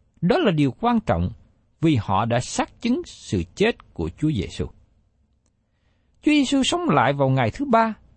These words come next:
theo như lời Kinh Thánh. Sự sống lại là một phần của tin lành. Ngôi mộ đã trống không.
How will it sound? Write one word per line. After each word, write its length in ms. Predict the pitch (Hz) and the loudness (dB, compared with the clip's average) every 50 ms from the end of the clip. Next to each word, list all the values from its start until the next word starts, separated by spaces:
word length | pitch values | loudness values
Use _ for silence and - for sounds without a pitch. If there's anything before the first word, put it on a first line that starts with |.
| - - | -20 -16
theo 200 | - - 247 254 | -4 0 2 2
như 140 | 247 240 240 | 4 4 2
lời 220 | 196 165 127 92 87 - | 4 4 2 2 0 0
Kinh 140 | - 175 | 0 0
Thánh. 160 | 156 170 202 320 - - _ _ _ _ _ _ _ _ _ _ _ _ | 2 2 0 -2 -4 -14 _ _ _ _ _ _ _ _ _ _ _ _
Sự 160 | - - 160 156 | -2 0 0 0
sống 240 | - - 330 359 | 2 0 0 2
lại 300 | 320 175 143 120 123 160 | 2 2 4 4 4 2
là 120 | 180 175 151 | 2 2 2
một 300 | 143 135 127 - - - | 2 0 -2 -4 -12 -6
phần 280 | - 180 165 151 143 | 0 0 2 2 2
của 100 | 131 220 | 0 -2
tin 180 | - - 247 233 | -4 -2 0 2
lành. 200 | 196 135 92 73 - - - _ _ _ _ _ _ _ _ _ _ _ - | 2 2 0 0 -4 -12 -20 _ _ _ _ _ _ _ _ _ _ _ 0
Ngôi 260 | 180 233 262 262 240 | 2 4 4 4 4
mộ 360 | 156 120 101 92 101 120 135 | 4 2 4 2 2 0 0
đã 320 | 127 104 95 87 80 135 - - | -2 -2 -4 -2 0 -2 -2 0
trống 200 | - 226 302 359 | -2 -2 -2 -2
không. 220 | - - 220 240 | -2 -2 -2 -2